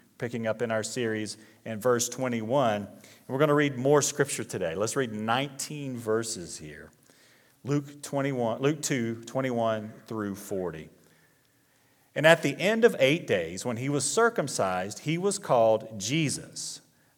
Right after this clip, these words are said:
the name given by the angel before he was conceived in the womb.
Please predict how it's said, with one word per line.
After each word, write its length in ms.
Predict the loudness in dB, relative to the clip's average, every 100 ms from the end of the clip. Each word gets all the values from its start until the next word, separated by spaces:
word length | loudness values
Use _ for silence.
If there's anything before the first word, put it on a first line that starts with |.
| -2
the 140 | 0
name 640 | 0 0 0 0 -2 -6 -10 -20 _ -4
given 340 | 0 2 4
by 160 | 6 6
the 180 | 4 -2
angel 520 | -2 -2 -4 -6 -6 -4
before 500 | -4 0 2 2 0
he 160 | -2
was 160 | -4 -6
conceived 560 | -6 -6 -4 -4 -6 -6
in 80 |
the 80 | -6
womb. 320 | -2 -4 -4